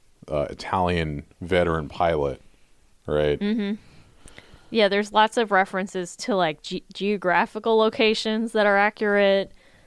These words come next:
Speaker 2: Maybe there's, like, an island that's not accurate, like, that is made up, but th-, they, like, reference Milan and, like, oh, he can't go to Italy because, like, the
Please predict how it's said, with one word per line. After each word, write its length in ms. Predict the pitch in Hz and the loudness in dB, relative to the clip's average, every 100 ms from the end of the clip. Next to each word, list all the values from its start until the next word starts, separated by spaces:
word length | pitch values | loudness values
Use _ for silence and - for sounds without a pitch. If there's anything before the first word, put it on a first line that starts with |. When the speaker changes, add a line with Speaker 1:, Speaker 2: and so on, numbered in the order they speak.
| _ _ _ _ | _ _ _ _
Speaker 2:
Maybe 220 | 208 226 | -4 -2
there's, 220 | 254 269 | 2 2
like, 160 | 240 208 | 4 0
an 100 | 190 | -2
island 520 | - 160 170 190 190 | -4 -2 0 0 0
that's 320 | 180 151 - 190 | -2 -4 -10 -8
not 360 | 165 160 160 - | -6 -4 -2 0
accurate, 580 | 185 202 208 196 196 | 0 0 -2 0 0
like, 300 | 180 165 - | 0 -4 -6
that 200 | - 185 | -6 -4
is 160 | 170 170 | -4 -4
made 220 | 190 190 | -2 0
up, 260 | 190 190 - | 2 0 -4
but 220 | - 175 - | -6 -6 -6
th-, 180 | 185 - | -10 -4
they, 200 | 196 185 | 0 0
like, 220 | 185 175 | 0 -2
reference 480 | 185 165 - 190 - | -4 -4 -4 -6 -2
Milan 580 | 254 277 320 285 226 196 | -2 2 4 4 4 2
and, 100 | 180 | -2
like, 200 | 170 - | -4 -2
oh, 160 | 240 269 | 2 2
he 120 | 247 | 2
can't 300 | 196 202 202 | -2 -6 -4
go 180 | 214 233 | 0 0
to 100 | 220 | 0
Italy 480 | 226 262 220 196 180 | 0 2 2 0 -4
because, 640 | 185 - 202 190 180 - - - - _ _ _ - | -6 -6 -2 -2 -4 -10 -20 -20 -20 _ _ _ -2
like, 360 | 185 185 - - - - | -2 -2 -8 -20 -16 -2
the 380 | 202 190 190 | 2 4 2